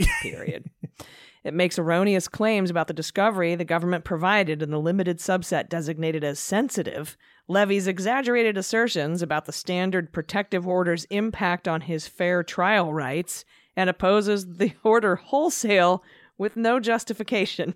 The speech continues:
Speaker 1: <laughs> period. Moreover, had the defense responded to the government's efforts to confer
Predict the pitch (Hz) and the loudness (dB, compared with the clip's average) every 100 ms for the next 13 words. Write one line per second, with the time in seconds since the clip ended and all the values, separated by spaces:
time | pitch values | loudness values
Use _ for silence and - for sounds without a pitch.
0 | _ _ - 196 107 - - - - - | _ _ -2 0 0 -6 -12 -14 -14 -12
1 | - 190 190 175 175 208 190 175 165 160 | 2 6 8 6 6 4 2 0 -2 0
2 | 180 - 147 - - 135 160 170 170 175 | -2 -2 -6 -4 -2 0 0 0 -2 0
3 | 170 180 170 175 180 180 - - - 160 | 0 2 -2 0 -2 -2 -6 -6 -2 -2
4 | 147 - 202 254 190 170 | -2 -2 2 4 4 2